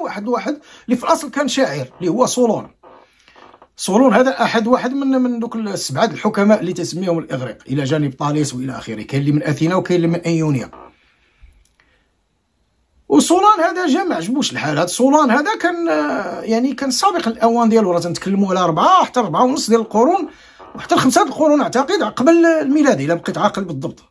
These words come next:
قبل الميلاد. تنهضروا على ألفين وخمسمية ولا ألفين وربعمية وخمسين عام هذه.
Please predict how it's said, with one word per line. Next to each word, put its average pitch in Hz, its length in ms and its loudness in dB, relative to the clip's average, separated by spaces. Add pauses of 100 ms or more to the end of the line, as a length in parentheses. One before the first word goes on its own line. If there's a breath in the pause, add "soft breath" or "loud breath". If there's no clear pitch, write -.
(120)
قبل 226 160 2
الميلاد. 240 460 4 (1300)
تنهضروا 123 320 -8
على 262 100 -8
ألفين 226 240 4
وخمسمية 208 420 4
ولا 175 500 -2
ألفين 214 200 0
وربعمية 170 360 2
وخمسين 233 500 2 (360 loud breath)
عام 202 280 2
هذه. 143 240 -4